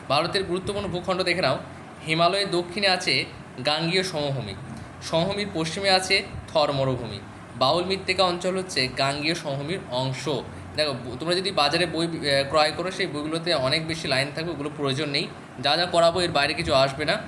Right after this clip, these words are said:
এছাড়া আমাদের আপার প্রাইমারি ব্যাচও চলছে। আপার প্রাইমারি ব্যাচে ভর্তি হওয়ার জন্য তোমরা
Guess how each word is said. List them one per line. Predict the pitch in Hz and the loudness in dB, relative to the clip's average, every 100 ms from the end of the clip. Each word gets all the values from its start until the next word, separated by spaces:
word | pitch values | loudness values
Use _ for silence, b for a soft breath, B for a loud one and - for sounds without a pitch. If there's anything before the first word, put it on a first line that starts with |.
| - B B - | -12 B B -4
এছাড়া | 135 175 170 | 0 4 4
আমাদের | 156 160 | 4 2
আপার | 135 127 151 | 2 2 0
প্রাইমারি | 160 160 160 | 2 0 2
ব্যাচও | 135 139 165 | 2 2 -2
চলছে। | 160 151 151 160 | -4 -4 0 0
আপার | 131 139 | 2 0
প্রাইমারি | 143 147 | -2 0
ব্যাচে | 135 131 | 0 0
ভর্তি | 131 127 127 | -4 -6 -2
হওয়ার | 151 139 | 2 2
জন্য | 143 165 | 0 -6
তোমরা | 147 127 131 131 | -4 0 2 0